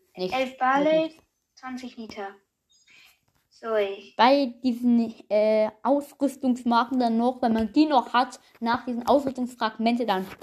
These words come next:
Speaker 1: sieht man nichts. Das ist verkackt in der Big Box.
Speaker 2: Okay, aber wir haben auf jeden Fall schon mal
Speaker 1: Da müssen ja schon vier, vier verbleibende sein. Also wenn ihr in einer Big Box vier verbleibende zieht, dann habt ihr es eigentlich, denke ich, sicher.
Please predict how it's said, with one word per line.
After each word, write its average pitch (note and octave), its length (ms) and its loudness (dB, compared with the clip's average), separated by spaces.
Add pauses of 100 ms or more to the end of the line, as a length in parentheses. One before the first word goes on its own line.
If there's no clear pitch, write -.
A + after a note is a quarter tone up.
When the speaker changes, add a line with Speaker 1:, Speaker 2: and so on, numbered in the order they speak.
(460)
Speaker 1:
sieht - 180 -14
man G3 160 -2
nichts. - 520 2
Das - 120 -20
ist - 140 -20
verkackt - 400 -14 (100)
in F3+ 120 -10
der D#3+ 60 -10
Big E3+ 280 -14
Box. D3+ 340 -10 (680)
Speaker 2:
Okay, G3+ 560 -2
aber F#3+ 240 0
wir A3+ 140 0
haben D#4+ 240 4
auf - 80 -8
jeden D4+ 180 -2
Fall C#4+ 140 -8
schon C#4+ 140 -8
mal B3+ 60 -6
Speaker 1:
Da A#3+ 40 0
müssen E4 240 2
ja D#4+ 80 4
schon D4+ 160 2
vier, E4+ 420 4
vier E4+ 400 0
verbleibende B3 460 -2
sein. G3+ 140 -4
Also G#3 180 -4
wenn E4 180 0
ihr D#4+ 220 0
in F#4 320 2
einer C#4 220 2
Big C4+ 280 -6
Box F#3 280 -2
vier G4+ 200 6
verbleibende B3+ 480 2
zieht, G3 280 -10 (180)
dann G#3 240 -6
habt - 280 0
ihr C#4+ 100 2
es B3 180 0
eigentlich, B3 380 0
denke A3+ 220 -2
ich, G3 120 -16
sicher. F#3 400 -8